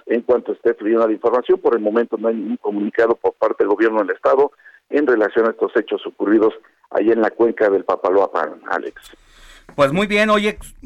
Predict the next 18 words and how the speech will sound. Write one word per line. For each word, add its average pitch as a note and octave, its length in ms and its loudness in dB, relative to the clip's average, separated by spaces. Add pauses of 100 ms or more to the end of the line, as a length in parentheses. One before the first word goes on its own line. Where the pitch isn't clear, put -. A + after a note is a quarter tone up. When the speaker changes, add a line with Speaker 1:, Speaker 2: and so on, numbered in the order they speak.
(140)
Speaker 2:
Pastor, F#3 400 0
sobre E3 680 0
el D#3+ 140 -8
tema G3+ 260 0
de F3+ 160 -4
los D#3 720 2
migrantes D#3 640 -2
que B2+ 640 -8 (160)
volvieron C3 920 -6
desafortunadamente C#3 1160 -6
en A#2+ 180 -8
un C#3+ 160 -6
ataúd C#3 480 -6
después C3 320 -10
de C3+ 80 -10
la A#2 160 -8
tragedia C3 640 -6
de G2 400 -10